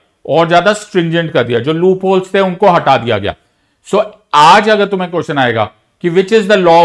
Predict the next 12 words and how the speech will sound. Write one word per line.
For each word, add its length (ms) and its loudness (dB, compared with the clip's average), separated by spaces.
which 240 -6
makes 240 -6
it 180 -6
punishable 600 -4
offense 400 -6
to 160 -8
practice 380 -4
untouchability 680 -6
in 80 -10
any 180 -6
form 260 -6
whatsoever 480 -2